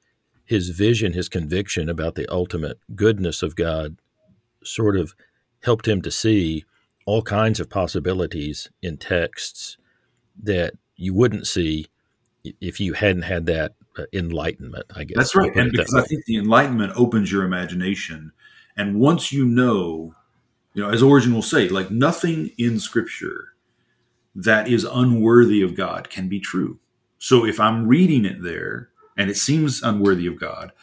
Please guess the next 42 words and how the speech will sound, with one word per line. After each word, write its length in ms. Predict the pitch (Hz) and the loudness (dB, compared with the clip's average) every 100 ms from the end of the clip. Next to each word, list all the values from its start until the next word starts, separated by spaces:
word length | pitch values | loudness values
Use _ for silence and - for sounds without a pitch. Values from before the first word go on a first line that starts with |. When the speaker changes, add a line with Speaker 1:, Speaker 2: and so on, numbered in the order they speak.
| - _ _ _ _ - | -20 _ _ _ _ 0
Speaker 2:
it's 220 | 131 127 | 0 2
not 200 | 139 135 | 0 0
the 80 | 104 | -2
Scripture 480 | - - 208 - 107 | -4 -2 -2 0 2
that's 220 | 87 - | 0 -2
in 140 | 85 76 | -8 -8
doubt. 280 | 78 78 | -10 -8
It's 160 | 95 - | -8 -4
my 160 | 107 117 | 0 2
reading 540 | 117 131 196 127 90 | 4 6 6 6 2
that's 200 | 76 - | -6 -14
in 120 | 71 | -18
doubt. 300 | 71 - - _ _ _ _ _ _ _ _ _ _ | -18 -18 -20 _ _ _ _ _ _ _ _ _ _
The 80 | 92 | 2
Scripture 460 | - 175 - 113 | 6 6 8 4
cannot, 500 | - 110 104 98 - _ | 4 0 0 0 -4 _
you 140 | 95 92 | -18 -16
know, 80 | - | -12
cannot 260 | - 104 110 | -4 -2 4
be 80 | 120 | 6
removed, 480 | 123 147 196 101 - | 6 8 6 6 0
he 100 | 82 | -8
will 120 | 80 | -8
say. 320 | - - - _ - - _ _ | -10 -12 -14 _ -20 -20 _ _
So 200 | - 131 | 4 6
that 260 | 104 151 160 | 8 6 6
means 220 | 143 127 | 4 4
my 140 | 123 120 | 4 4
reading 500 | 110 127 170 127 87 | 4 4 4 2 0
has 220 | 78 - | -8 -12
to 100 | - | -12
change, 480 | - - - - - - | -14 -14 -20 -20 -18 -12
<laughs> 80 | |
right? 80 | - | -6
Like 200 | - 131 | -2 0
that 160 | 107 - - - | -2 -4 -10 -12
something 540 | - - 151 151 165 143 | -6 6 6 8 4 6
I'm 240 | 131 117 | 6 8
reading 340 | 127 127 113 | 10 10 8
here 260 | 90 90 78 | 4 0 0
is 160 | 80 85 | -4 -8
mistaken. 560 | - - 90 - - | -10 -12 -12 -14 -20